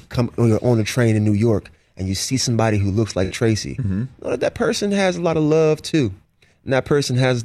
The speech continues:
Speaker 1: their own experiences. They, that person has the need for joy and connection as well. So I wanted Tracy to have all of those things through all the cir-, the, uh, crazy circumstances that he was going through on the show. And I didn't know that people were gonna relate to Tracy that well.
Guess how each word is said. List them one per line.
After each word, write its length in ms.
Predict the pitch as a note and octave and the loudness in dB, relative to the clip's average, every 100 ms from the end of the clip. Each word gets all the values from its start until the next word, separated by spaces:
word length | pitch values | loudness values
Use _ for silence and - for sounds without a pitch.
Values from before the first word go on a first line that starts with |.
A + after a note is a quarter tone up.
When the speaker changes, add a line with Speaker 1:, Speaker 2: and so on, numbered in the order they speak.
| - | -2
Speaker 1:
their 180 | B2+ - | -2 2
own 240 | B2+ C#3 B2 | 2 2 0
experiences. 680 | - - A2 G#2+ - F#2+ | -4 -2 0 0 -2 -6
They, 100 | G#2+ G#2+ - | -6 -6 -4
that 140 | A2 | -4
person 320 | - B2 A#2 | 0 -2 0
has 360 | A2 A2+ G#2 F2+ _ _ _ _ | 0 0 0 -4 _ _ _ _
the 80 | G#2+ | 2
need 300 | A2 B2 A#2 | 4 4 2
for 100 | A2 | -2
joy 420 | F2 A#2 A#2+ A#2 | 0 2 4 4
and 120 | G#2+ G#2 | 2 -2
connection 500 | G#2 A2+ A2+ G#2 G2+ | -2 0 0 0 0
as 120 | F2+ | 2
well. 380 | A2+ A#2 F#2+ F#2 _ _ _ | 2 2 2 -2 _ _ _
So 140 | - G#2 | -2 0
I 40 | |
wanted 280 | G#2 A#2+ A2+ | 2 2 0
Tracy 340 | - A#2+ B2 F#2 | -2 -2 -2 -2
to 80 | |
have 240 | F#2+ G#2 G2+ | 0 0 -2
all 300 | A#2 A#2+ A#2 A#2 | -2 0 0 0
of 40 | |
those 280 | A2+ G#2+ - | -2 -2 -4
things 540 | A#2+ A#2 G#2+ F2 - _ _ _ - | 0 0 0 -4 -8 _ _ _ 0
through 120 | A#2 | 2
all 100 | A2+ | 2
the 60 | G2+ | 2
cir-, 180 | C3 B2 - | -2 -2 -4
the, 240 | G#2 A2+ G#2+ | 0 2 4
uh, 140 | G2+ | 2
crazy 320 | F#2+ B2+ G#2 | 2 0 2
circumstances 720 | G#2 B2 C3 A2 G2+ G2 F#2 F2 | 0 0 0 -2 -2 -2 -4 -6
that 140 | F2+ | -4
he 80 | F#2+ | -4
was 100 | F2 | -2
going 300 | G#2 G2+ F#2+ | 0 0 0
through 160 | F#2 F2 | 0 -2
on 100 | E2 | -2
the 60 | |
show. 340 | - B2 G#2 F2 - _ - | -2 0 0 -2 -12 _ -2
And 100 | A2+ | 2
I 140 | F#3 | 4
didn't 300 | E3 C3+ A#2+ | 4 4 4
know 140 | A#2+ G#2+ | 4 2
that 120 | - | 0
people 360 | C3 A2 A2 | 0 0 0
were 120 | G#2 G2 | 0 2
gonna 280 | G#2+ G2 | 2 2
relate 320 | F#2 F2+ D#3 - | 2 0 0 -2
to 60 | |
Tracy 340 | - G#2+ G#2 F2+ | -4 -2 -2 -2
that 220 | F#2 D2+ | -6 -4
well. 260 | G2 E2+ | -4 -4